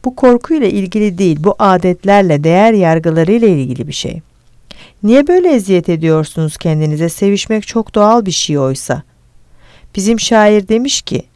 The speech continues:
"Mihneti zevk etmededir alemde hüner." Anlamadım. "Anlama, bırak, dağınık kalsın." dedim.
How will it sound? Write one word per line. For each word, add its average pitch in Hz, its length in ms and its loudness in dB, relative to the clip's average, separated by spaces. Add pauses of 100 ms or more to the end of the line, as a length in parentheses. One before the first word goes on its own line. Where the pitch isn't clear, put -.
(500)
"Mihneti 202 600 0
zevk 180 420 0
etmededir 165 760 -2 (100)
alemde 143 640 -4
hüner." 131 520 -6 (640)
Anlamadım. 175 640 -2 (880)
"Anlama, 208 440 0
bırak, - 300 -6
dağınık 143 360 -2
kalsın." 131 440 -10
dedim. 160 280 -10